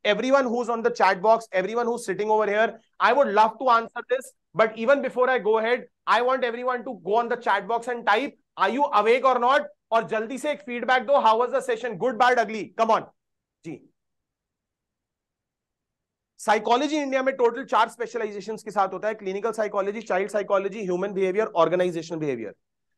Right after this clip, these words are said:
ये चार साइकोलॉजी बेसिक कोर होती है। But आज की दुनिया में टू थाउजेंड ट्वेंटी थ्री में you can also get into sports psychology। और अगर आप साइकोलॉजी आज की दुनिया में देख रहे हो और नॉन साइंस कोर्स करना चाह रहे हो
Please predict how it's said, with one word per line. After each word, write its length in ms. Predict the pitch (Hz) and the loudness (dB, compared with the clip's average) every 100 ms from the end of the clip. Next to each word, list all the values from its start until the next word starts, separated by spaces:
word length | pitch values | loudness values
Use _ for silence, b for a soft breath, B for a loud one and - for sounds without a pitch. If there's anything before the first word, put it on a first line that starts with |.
| - | -4
ये 120 | 196 | -2
चार 220 | 277 277 254 | 2 4 4
साइकोलॉजी 560 | 254 240 220 208 226 | 0 0 -2 -2 -6
बेसिक 460 | 196 180 185 269 - | -2 0 0 -4 4
कोर 200 | 220 214 | 8 8
होती 220 | 165 117 | 6 -2
है। 120 | 95 - _ 160 | -12 -16 _ 0
But 120 | 208 | 2
आज 280 | 185 240 240 | 6 4 4
की 80 | 277 | -2
दुनिया 300 | 233 208 202 | 0 0 0
में 120 | 226 | -2
टू 160 | 220 | -4
थाउजेंड 280 | 208 196 208 | -2 -2 -4
ट्वेंटी 320 | 202 190 196 | -6 -6 -6
थ्री 180 | 202 196 | -4 -4
में 200 | 160 123 - _ - | -4 -6 -12 _ -8
you 100 | 202 | -2
can 120 | 254 | 0
also 240 | 247 226 233 | 0 0 -2
get 140 | 220 | -2
into 200 | 214 208 - | -4 -8 -6
sports 300 | - 208 214 | 2 2 4
psychology। 520 | 226 214 208 190 220 269 _ _ _ | 0 0 0 -2 -6 -16 _ _ _
और 240 | 202 214 196 | 4 4 4
अगर 220 | 202 285 | 4 6
आप 100 | 285 | 4
साइकोलॉजी 580 | - 208 202 208 208 226 | 2 -4 -2 -2 0 2
आज 220 | 196 196 | 4 2
की 80 | 220 | -4
दुनिया 260 | 196 196 | -6 -4
में 120 | 196 185 | -4 -6
देख 180 | 175 | -6
रहे 80 | 190 | -2
हो 60 | 208 | -2
और 100 | 190 | 0
नॉन 300 | 170 185 214 | 2 2 0
साइंस 320 | 220 214 208 | -4 -6 -6
कोर्स 280 | 196 196 196 | -4 -6 -6
करना 280 | 185 180 180 | -8 -6 -4
चाह 160 | 180 | -6
रहे 100 | 156 | -6
हो 180 | 143 | -8